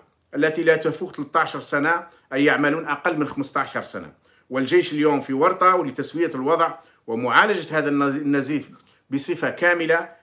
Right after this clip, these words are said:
لا بد الرجوع إلى قانون سابق لخمستاش سنة بالنسبة للضباط ورجال الصف، وتسطير الراتب مع تضعيف منحة التقاعد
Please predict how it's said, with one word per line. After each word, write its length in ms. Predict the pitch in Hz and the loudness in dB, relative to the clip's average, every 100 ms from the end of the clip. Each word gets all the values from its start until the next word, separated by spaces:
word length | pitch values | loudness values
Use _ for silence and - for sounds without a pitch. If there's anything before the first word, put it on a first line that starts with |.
| - | -4
لا 180 | 120 147 | 2 4
بد 340 | 135 190 120 | 4 0 2
الرجوع 760 | 139 143 143 135 139 123 175 147 | 2 2 0 -2 -2 0 2 2
إلى 160 | 139 | 2
قانون 360 | 139 143 135 160 | 2 2 0 -2
سابق 440 | - 165 147 135 - _ - _ - | 2 2 4 0 -8 _ -20 _ -10
لخمستاش 600 | 123 135 135 175 175 - | -8 -6 -2 0 0 0
سنة 300 | - 151 151 | -4 -2 0
بالنسبة 360 | 139 139 139 135 | 0 -4 -2 -4
للضباط 540 | 110 120 113 160 156 | -2 -6 2 2 2
ورجال 300 | 131 123 131 | 0 -2 -4
الصف، 420 | 123 - 165 - - _ _ - | -4 -2 -4 -4 -20 _ _ -6
وتسطير 640 | 131 127 139 - 180 143 | -4 -2 -4 0 2 2
الراتب 420 | 127 170 175 170 | 4 4 4 2
مع 220 | 139 135 135 | 0 0 0
تضعيف 480 | 139 110 180 202 | -2 -4 -4 -6
منحة 320 | 165 - 156 - | -8 -10 -12 -12
التقاعد 680 | _ - - 156 135 139 | _ -4 4 6 6 2